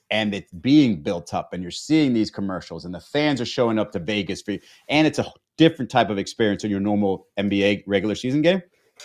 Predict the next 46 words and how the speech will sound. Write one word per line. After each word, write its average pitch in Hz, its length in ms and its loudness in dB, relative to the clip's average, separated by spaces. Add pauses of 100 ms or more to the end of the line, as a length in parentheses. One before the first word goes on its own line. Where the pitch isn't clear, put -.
(160)
I - 80 -6
think 359 200 -2
they're 381 100 0
gonna 359 140 -4
be 311 100 4
down. 349 280 -2 (160)
I 131 80 6
think 170 180 2
they're 170 100 2
going 160 260 6
to 156 220 4 (220)
buy 139 240 6
in, 147 260 4
and 113 80 0
I 113 60 4
think 156 160 0
they're 175 60 0
gonna 185 120 0
play 196 220 2
hard. 170 420 6 (160)
And 170 120 4
then 170 220 4
if 143 140 2
they 110 140 2
get 147 340 0
there, 95 240 0
they 123 120 2
get 98 240 -2
to - 80 -2
the 107 100 0
Final 90 300 -4
Four, 87 200 -6
it's 85 100 -6
like, 90 100 -6
"Wait 110 100 -2
a - 40 -6
second, 64 320 -14
midseason, 120 520 -2
two 123 180 -4
games, 117 360 0
two 110 180 0
wins 110 220 -2
for 92 100 -14
five 110 200 -2
hundred 101 240 -6
K? 123 240 -2